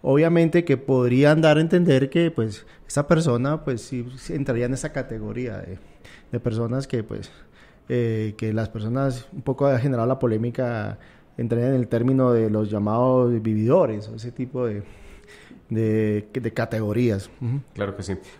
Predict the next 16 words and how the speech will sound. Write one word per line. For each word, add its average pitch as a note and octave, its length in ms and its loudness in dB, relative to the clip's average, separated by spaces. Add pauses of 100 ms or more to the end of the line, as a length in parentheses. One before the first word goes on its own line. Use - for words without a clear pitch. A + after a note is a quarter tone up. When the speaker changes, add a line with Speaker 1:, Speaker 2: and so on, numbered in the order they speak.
Speaker 2:
Pues C#3+ 360 0
estamos, A2+ 420 -2
por G#2+ 160 -6
supuesto, G#2 380 -4
como F2+ 240 -2
todo G#2 140 0
el A#2+ 80 0
país G#2 340 0
y - 20 -8
también F2 240 -2
como A2+ 200 0
Chile, G#2 500 -2
pendientes G#2 400 -2
de A#2+ 80 0
la G2+ 100 0
suerte F#2+ 360 -4